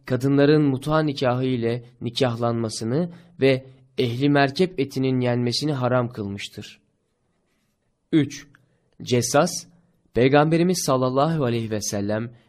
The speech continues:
eğer mut'ayı serbest bıraksaydı bu husus yaygın olur ve mütevatir hadislerle nakledilir,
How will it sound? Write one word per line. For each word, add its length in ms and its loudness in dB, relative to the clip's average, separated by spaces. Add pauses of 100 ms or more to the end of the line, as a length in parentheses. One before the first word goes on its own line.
(160)
eğer 400 2 (200)
mut'ayı 520 2
serbest 560 -2
bıraksaydı 760 -2 (300)
bu 200 -2
husus 400 -4
yaygın 360 2
olur 340 -2 (320)
ve 120 6
mütevatir 680 2
hadislerle 680 0
nakledilir, 720 0